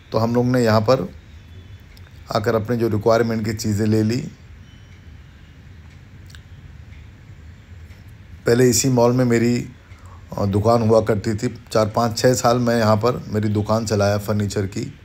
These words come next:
तीन साल कपड़े की चलाया, उसके बाद तीन साल मैंने फर्नीचर की चलाई। मेरे दोस्त हैं पुराने जानने वाले।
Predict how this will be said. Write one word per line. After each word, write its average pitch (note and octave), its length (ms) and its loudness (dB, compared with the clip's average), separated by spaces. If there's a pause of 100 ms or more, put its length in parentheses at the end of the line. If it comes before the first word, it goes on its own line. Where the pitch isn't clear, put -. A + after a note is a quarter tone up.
(640)
तीन C3+ 140 0
साल C#3 160 2
कपड़े C3+ 280 4
की D3 60 4
चलाया, C#3 280 6
उसके C3 220 2
बाद B2+ 120 4
तीन B2 200 -4
साल A#2+ 160 0
मैंने A#2 220 -2
फर्नीचर A2 360 -4
की A#2 80 -4
चलाई। A2+ 200 -2
मेरे A#2 200 -2
दोस्त A2 320 -2
हैं A2 120 -4
पुराने G#2 300 -2
जानने G2+ 280 0
वाले। - 500 -6